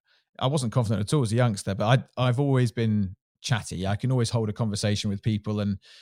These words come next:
you know, I think there's a lot of things that have led to that. Um, I went to private school very young and left when I was thirteen and went to a pretty rough state school. And I think that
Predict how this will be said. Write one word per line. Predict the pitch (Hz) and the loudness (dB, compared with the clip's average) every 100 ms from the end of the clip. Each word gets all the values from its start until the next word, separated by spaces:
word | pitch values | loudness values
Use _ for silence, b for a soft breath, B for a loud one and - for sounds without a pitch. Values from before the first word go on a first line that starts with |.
| B B | B B
you | 113 | 0
know, | 101 98 190 - _ | 2 2 0 -6 _
I | 98 | -8
think | - 123 - | -2 -2 -2
there's | - 107 | -2 0
a | 110 | 2
lot | 120 107 | 2 2
of | - | 0
things | 110 101 | 0 -2
that | 101 | -4
have | 98 101 | -4 -2
led | 107 101 | -4 -4
to | 101 | -6
that. | 95 98 - _ | -4 -4 -8 _
Um, | 101 101 98 98 - | -6 -2 0 -2 -2
I | 104 | -2
went | 110 98 | -2 -4
to | - | -4
private | 123 110 101 | 0 0 0
school | - - 104 101 - _ - - - - | -6 -4 -4 -4 -8 _ -20 -20 -20 -14
very | 110 117 110 | -2 0 2
young | 101 98 101 101 101 - | 0 0 -2 -2 -4 -4
and | 104 101 104 | -2 0 0
left | 107 92 - - - | 0 -2 -10 -18 -12
when | 110 | -6
I | 101 | -4
was | 98 - | -4 -4
thirteen | 113 104 - 110 101 | -2 -2 0 0 0
and | 101 | 0
went | 98 - | -2 -6
to | 101 98 | -4 -4
a | 107 - | -6 -8
pretty | - 107 | -4 -2
rough | 101 101 101 | 0 0 0
state | - 113 - | 0 0 0
school. | - - 101 98 B B B - | -6 -6 -4 -6 B B B -2
And | 107 | 0
I | |
think | 107 117 98 | 0 -2 -2
that | 120 104 | -2 -2